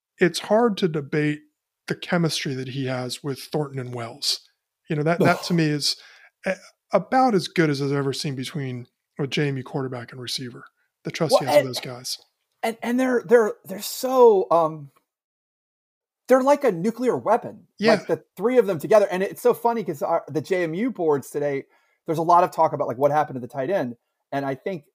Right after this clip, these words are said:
Speaker 2: what happened to the
Speaker 1: They're
Speaker 2: tight end,
Speaker 1: blocking.
Speaker 2: they're blocking. And
Speaker 1: Yeah.
Speaker 2: we have to be honest. And the coaches, I thought, did a really good job of being honest about themselves this week, which is we struggle to run the ball.
Speaker 1: Yeah.
Speaker 2: And for whatever reason, this line that starts three freshmen,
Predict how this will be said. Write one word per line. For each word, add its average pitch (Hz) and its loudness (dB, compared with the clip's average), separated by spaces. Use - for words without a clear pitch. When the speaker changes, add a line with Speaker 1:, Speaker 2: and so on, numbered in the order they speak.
Speaker 2:
what 143 0
happened 196 2
to 247 2
the 269 2
Speaker 1:
They're - -2
Speaker 2:
tight 277 4
end, 302 0
Speaker 1:
blocking. 294 0
Speaker 2:
they're 185 4
blocking. 180 4
And 160 4
Speaker 1:
Yeah. 165 0
Speaker 2:
we 180 0
have 196 6
to 220 -2
be 214 0
honest. 170 2
And 147 -4
the 147 -4
coaches, 180 -6
I 147 -6
thought, 170 -4
did 156 -8
a 160 -4
really 170 -4
good 170 -2
job 156 4
of 139 0
being 262 -2
honest 127 -10
about 127 -2
themselves 117 -4
this - -14
week, 110 -12
which - -10
is 160 -4
we 208 -2
struggle 214 4
to 208 4
run 208 6
the 202 -2
ball. 151 0
Speaker 1:
Yeah. 156 0
Speaker 2:
And 143 -2
for 175 2
whatever 202 6
reason, 196 -2
this 165 -6
line 170 0
that 151 -6
starts 160 -2
three 175 -6
freshmen, 180 -6